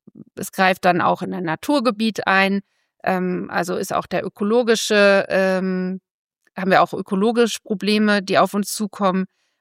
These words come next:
Und deshalb haben wir gesagt, nein, so in der Form macht diese Brücke keinen Sinn. Sie ist sehr teuer. Sie wird noch mehr Verkehr in die Stadt reinbringen. Und das spricht ja gegen unseren Wunsch, eine, wirklich sich für eine Verkehrswende einzusetzen.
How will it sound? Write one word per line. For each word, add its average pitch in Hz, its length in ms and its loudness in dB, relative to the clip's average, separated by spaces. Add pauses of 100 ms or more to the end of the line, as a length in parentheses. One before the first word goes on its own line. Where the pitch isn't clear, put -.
(120)
Und 185 420 0
deshalb 208 320 2
haben 202 180 2
wir 202 80 -2
gesagt, 185 400 0
nein, 190 400 2
so 214 480 0
in 208 180 0
der 196 140 4
Form 202 320 0
macht 196 220 -4
diese 190 180 -4
Brücke 196 300 -6
keinen 175 340 -2
Sinn. 220 320 0
Sie 190 140 -4
ist - 320 -12
sehr - 320 -6
teuer. 254 480 2 (260)
Sie 175 200 -10
wird 180 120 -4
noch 180 200 -4
mehr 208 260 4
Verkehr 220 420 0
in 208 80 0
die 196 80 -2
Stadt 190 260 0
reinbringen. 180 500 0
Und 175 180 -4 (340)
das 185 160 0
spricht - 380 -2
ja 180 100 6
gegen 180 280 -2
unseren 185 400 0
Wunsch, 185 260 -2
eine, 180 320 0
wirklich 190 640 -2
sich 190 340 -10
für 170 200 0
eine 170 180 2
Verkehrswende 170 680 0
einzusetzen. - 760 -4